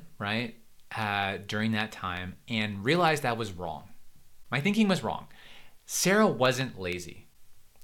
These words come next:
Sarah was not unmotivated, right? I was wrong about those things. And it took me about two months of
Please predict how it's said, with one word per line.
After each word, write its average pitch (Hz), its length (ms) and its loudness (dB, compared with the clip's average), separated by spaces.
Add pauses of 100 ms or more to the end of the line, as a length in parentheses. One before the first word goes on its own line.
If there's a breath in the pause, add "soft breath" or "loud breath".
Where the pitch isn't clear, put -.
(100)
Sarah 208 640 6 (200)
was 139 220 4
not 135 420 4 (320)
unmotivated, 135 1080 0 (200)
right? 107 200 -8
I 175 140 4
was 196 160 4
wrong 160 400 4
about 92 300 -2
those - 220 -12
things. - 400 -14
And 120 80 2
it 135 80 2
took 170 140 2
me 196 60 4
about 165 220 4
two 180 180 2
months 127 720 2 (180)
of 101 420 -2